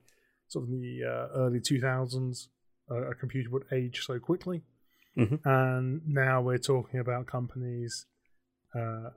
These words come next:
Speaker 1: having to, to literally roll an architecture back to a previous process node.
Speaker 2: I,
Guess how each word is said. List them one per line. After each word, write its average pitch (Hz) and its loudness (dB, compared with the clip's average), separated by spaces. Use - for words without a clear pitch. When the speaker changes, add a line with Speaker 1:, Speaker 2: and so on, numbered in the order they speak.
Speaker 1:
having 123 0
to, 120 -4
to 143 6
literally 139 2
roll 127 2
an 131 4
architecture 127 0
back 127 -2
to 123 -10
a 117 -6
previous 117 -4
process 127 -10
node. 127 -14
Speaker 2:
I, 208 12